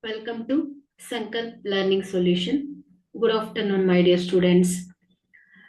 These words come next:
ಎಲ್ರು ಹೇಗಿದ್ದೀರಾ? ಚೆನ್ನಾಗಿದ್ದೀರಾ ಅಂತ ಭಾವಿಸ್ತೇನೆ. ಇವತ್ತಿನ ಕ್ಲಾಸಲ್ಲಿ ನಾವು ಗಣಿತ ಪಠ್ಯ ಪುಸ್ತಕದ ಭಾಗ ಒಂದು, so, ಇದರಲ್ಲಿ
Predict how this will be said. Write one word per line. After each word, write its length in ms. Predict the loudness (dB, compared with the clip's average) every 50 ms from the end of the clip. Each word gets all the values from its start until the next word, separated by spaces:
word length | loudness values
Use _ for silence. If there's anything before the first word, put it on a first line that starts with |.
| -20 -20 _ _ _ _ _ _ _ _ _ _ _ _ _ _ _ _ _ _ _ _ _ -14 -14 -14 -14 -18 -20 -20 -20 _ _ _ _ 2
ಎಲ್ರು 200 | 4 4 6 6
ಹೇಗಿದ್ದೀರಾ? 840 | 6 4 4 4 4 4 6 6 6 6 4 2 -2 -6 -10 -14 _ _ _ _ _ _ _
ಚೆನ್ನಾಗಿದ್ದೀರಾ 520 | 0 2 4 4 6 4 4 4 4 6 6
ಅಂತ 140 | 6 4 4
ಭಾವಿಸ್ತೇನೆ. 920 | 2 2 0 0 0 0 -2 0 2 2 4 4 2 2 0 -6 -14 -20 _ _ _ _ _ _ -20 -20 -20 _ _ _ _ _ _ _ _ _ -2
ಇವತ್ತಿನ 440 | 2 2 4 2 2 4 6 6 6 6 6
ಕ್ಲಾಸಲ್ಲಿ 480 | 4 4 2 2 2 2 2 4 4 4
ನಾವು 500 | 4 4 4 2 2 0 -4 -6 -10 -14 _ _ _ _ _ _ _ _ _ _ _ _ _ _ _ _ _ _ _ _ -4
ಗಣಿತ 340 | 0 2 4 6 6 6 6 4 2
ಪಠ್ಯ 260 | 2 2 2 2 0
ಪುಸ್ತಕದ 420 | 0 -4 -6 -4 -4 -2 0 0 2 0 0 0 -4 -12 _ _ -4
ಭಾಗ 320 | -2 0 0 0 2 2
ಒಂದು, 380 | 2 2 4 4 2 2 0 -2 -6 -10 -16 _ _ _ _ _ _ _ _ _ _ _
so, 120 | -20 -20 -20 -10 _ -4
ಇದರಲ್ಲಿ 580 | 0 2 4 4 4 4 4 2 0 -2 -8